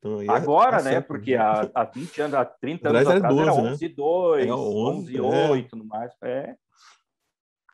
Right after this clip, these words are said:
Speaker 2: Então, né, se criou muito essa ideia de que álcool é o fator determinante.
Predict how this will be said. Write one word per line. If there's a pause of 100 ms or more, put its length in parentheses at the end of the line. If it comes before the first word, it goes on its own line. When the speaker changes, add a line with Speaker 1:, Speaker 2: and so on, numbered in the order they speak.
(160)
Speaker 2:
Então,
né,
se
criou
muito
essa
ideia
de
que
álcool
é
o
fator
determinante.